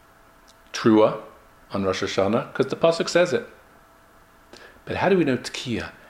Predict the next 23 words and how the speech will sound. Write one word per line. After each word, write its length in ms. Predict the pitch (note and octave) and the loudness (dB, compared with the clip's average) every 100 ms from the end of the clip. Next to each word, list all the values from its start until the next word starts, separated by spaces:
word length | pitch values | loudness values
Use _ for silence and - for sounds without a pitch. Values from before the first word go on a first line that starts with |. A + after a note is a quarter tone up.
| - | -8
And 180 | A2 | -8
Tkiya 360 | - - G3 G3 | -8 -6 0 2
is 180 | E3+ D3+ | 2 0
a 40 | |
Rachamim 640 | A2+ B2+ D#3 - C#3 A#2+ A2+ | 0 0 -2 -2 -2 -2 -2
sound, 680 | - D3+ B2+ F2+ - - - - _ _ _ _ _ | -4 -4 -4 -6 -12 -18 -20 -20 _ _ _ _ _
as 160 | F#2+ - | -6 -6
we 80 | F2+ | -8
said. 380 | - E2+ - - - - _ _ _ _ _ _ _ _ _ _ - _ | -2 -2 -2 -8 -20 -20 _ _ _ _ _ _ _ _ _ _ -20 _
Where 160 | E3 B2 | 2 2
does 120 | C3 | 2
Tkiya 300 | - - B2 | -2 0 0
come 240 | - C#3 B2+ | 0 -4 -4
from? 260 | - D2+ - - - _ _ _ _ _ _ | -6 -8 -10 -20 -20 _ _ _ _ _ _
A 60 | - | -10
Gezerah 440 | - F2+ G#2 A2+ | -6 0 2 4
Shava. 440 | A#2 D3+ D3+ A#2+ - - - _ _ - - - - | 2 2 2 0 -10 -14 -20 _ _ -20 -20 -20 -6
Gezerah 360 | A2+ G#2+ G#3 G3+ | 0 4 4 4
Shava 280 | - D3 B2 | 2 2 4
is 180 | G#2+ | 2
on 140 | A2+ G2+ | 0 0
the 80 | F#2+ | 2
list 380 | A2+ - - | 2 0 -12